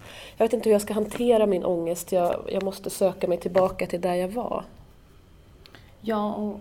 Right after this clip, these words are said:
Speaker 2: har man gått, till exempel, har man gått i behandling så har man ju säkert fått återfallsförebyggande strategier, som det så fint kallas, men sätt, alternativa sätt att försöka hantera sig själv. Och är det så att man känner att man inte, att det här räcker inte, då behöver man ju faktiskt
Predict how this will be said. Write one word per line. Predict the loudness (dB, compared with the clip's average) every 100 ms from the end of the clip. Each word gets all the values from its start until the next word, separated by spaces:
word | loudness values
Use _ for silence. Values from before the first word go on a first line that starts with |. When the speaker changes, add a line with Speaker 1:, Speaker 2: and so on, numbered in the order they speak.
| -14
Speaker 2:
har | -12 -4 -2
man | -2
gått, | -4 -8 -6
till | -8
exempel, | -6 -10 -8
har | -8
man | -6
gått | -6 -8 -8
i |
behandling | -8 -8 -10 -10 -12
så | -12
har | -10 -8
man | -8 -12
ju |
säkert | -12 -14 -14 -18
fått | -14 -14 -14 -20 -16 -6
återfallsförebyggande | -6 -6 -8 -6 -6 -8 -8 -8 -6 -8 -8 -10 -10
strategier, | -12 -12 -8 -6 -6
som | -6 -8
det | -8
så | -8
fint | -10 -14 -10
kallas, | -10 -10 -10 -10
men | -10 -12 -18 -20
sätt, | -10 -8 -6
alternativa | -4 -4 -4 -8 -8 -10 -8 -10
sätt | -10 -16 -16
att | -16
försöka | -14 -14 -14
hantera | -14 -12 -12 -12 -14
sig | -14 -16
själv. | -16 -16 -16 -18 -20 -20 -20 -4
Och | -4 -4 -6
är | 0 2
det | 0
så | -4
att | -8
man | -8 -8
känner | -8 -8 -8
att | -8 -8
man | -8 -6
inte, | -6 -8 -10 -12 -10
att | -10
det | -8
här | -6
räcker | -6 -8 -6
inte, | -6 -6 -10
då | -8
behöver | -4 -4 -4
man | -6 -6
ju | -8
faktiskt | -12 -16 -16 -16